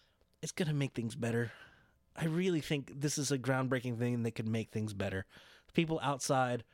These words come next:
but still have a connection that are able to talk freely and call out stuff when it's not good and get more eyes on it and help it improve.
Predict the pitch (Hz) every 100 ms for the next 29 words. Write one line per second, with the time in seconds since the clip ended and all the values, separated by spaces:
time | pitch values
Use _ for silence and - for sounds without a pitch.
0 | _ _ 147 127 - - 131 113 123 120
1 | 113 - 113 123 107 - 110 98 - _
2 | _ _ _ 117 113 123 127 123 - 117
3 | 107 - 127 113 104 104 - _ _ _
4 | _ - 120 120 117 - 175 156 - 147
5 | 156 143 175 170 196 123 - _ _ _
6 | _ _ 156 160 165 175 170 175 175 180
7 | 135 127 143 131 143 135 - - _ _
8 | - - 156 - - _ _ - 147 151
9 | 156 - 233 139 95 -